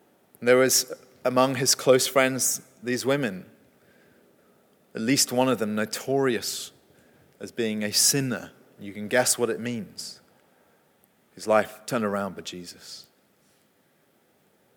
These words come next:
And friend, everyone here who has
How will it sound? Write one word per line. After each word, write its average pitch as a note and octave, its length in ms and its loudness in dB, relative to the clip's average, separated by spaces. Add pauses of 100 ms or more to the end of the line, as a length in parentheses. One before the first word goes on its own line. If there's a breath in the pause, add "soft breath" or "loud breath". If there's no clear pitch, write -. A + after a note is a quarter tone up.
(160)
And - 100 -12
friend, D3+ 360 2 (220)
everyone D#3 840 4 (640)
here G#2+ 380 -2 (2000 soft breath)
who C#3+ 140 2
has D#3 560 4